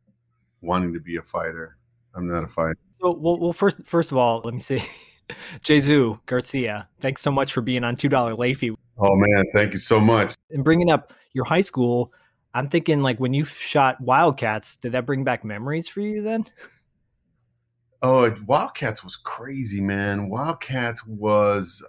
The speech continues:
Speaker 1: um, we went into the inner city of Chicago, which is brutal. And they went in, uh, 'cause I, I don't know anything about Chicago yet, but I know that it's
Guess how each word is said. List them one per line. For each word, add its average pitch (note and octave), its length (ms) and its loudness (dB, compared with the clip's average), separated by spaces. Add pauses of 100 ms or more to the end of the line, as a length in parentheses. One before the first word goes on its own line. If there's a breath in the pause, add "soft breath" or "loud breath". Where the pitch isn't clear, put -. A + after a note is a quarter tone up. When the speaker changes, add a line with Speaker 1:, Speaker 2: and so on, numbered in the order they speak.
Speaker 1:
um, G2 320 -2
we G2+ 100 -2
went A#2 220 0
into D3 200 -6
the F#2+ 200 -2
inner A2+ 240 0
city G#2+ 480 -2
of G2+ 160 -4
Chicago, F#2+ 640 -4
which F2+ 260 -6
is E2+ 200 -8
brutal. F2+ 680 0
And F#2+ 380 2
they A#2 160 4
went A#2 340 4
in, G#2+ 460 2 (340)
uh, G2 840 0
'cause F#2+ 180 -4
I, G#2 200 4
I A2+ 80 4
don't A2+ 160 4
know G2 100 4
anything G2 300 0
about F2 220 0
Chicago F#2 480 -4
yet, G2 300 0 (760)
but G2 140 0
I F#2+ 120 4
know G2 360 2
that F2+ 180 0
it's - 480 -8